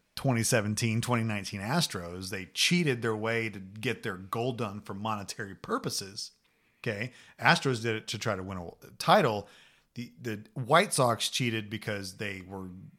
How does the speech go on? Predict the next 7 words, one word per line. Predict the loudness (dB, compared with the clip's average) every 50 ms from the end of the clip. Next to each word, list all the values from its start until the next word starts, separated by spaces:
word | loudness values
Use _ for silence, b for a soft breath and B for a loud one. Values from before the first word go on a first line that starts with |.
| _ _ _ -12 -8
like, | -6 -6 -6 -6 -6
legitimately | -6 -6 -6 -4 0 4 4 6 6 6 4 2 -2 -6 -6 -8 -8
victims | -6 0 2 2 2 2 -2 -4 -4 -4 -6 -6
of | -8 -8
a | -8 -8
terrible | -8 -4 0 2 2 2 2 0 -2 -6
system. | -6 -6 -6 -6 -8 -8 -10 -12 -16